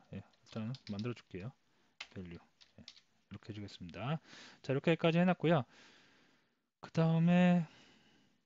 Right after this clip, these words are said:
자, 뭘 빼먹은 게 없죠가 아니라, 예, 이 리스트를 우리가 쓰면 갱신이 안 된다 그랬죠. 그래서 우리가 지난 시간에 뭘 썼냐면, 옵저버블,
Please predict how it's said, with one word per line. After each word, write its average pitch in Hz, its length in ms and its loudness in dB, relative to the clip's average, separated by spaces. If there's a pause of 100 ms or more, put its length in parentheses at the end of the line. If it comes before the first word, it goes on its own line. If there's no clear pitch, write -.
(2250)
자, - 200 -16
뭘 117 380 -6
빼먹은 160 640 -4
게 151 280 -2 (1080)
없죠가 139 640 0
아니라, 123 320 2
예, 113 260 0 (220)
이 127 140 -4
리스트를 196 500 4
우리가 139 380 4
쓰면 170 420 6
갱신이 147 300 2
안 113 100 2
된다 131 180 2
그랬죠. 104 280 -2
그래서 113 200 -4
우리가 113 340 -4
지난 123 220 -2
시간에 123 180 -2
뭘 104 160 -4
썼냐면, 120 520 0 (1120)
옵저버블, 107 1600 -4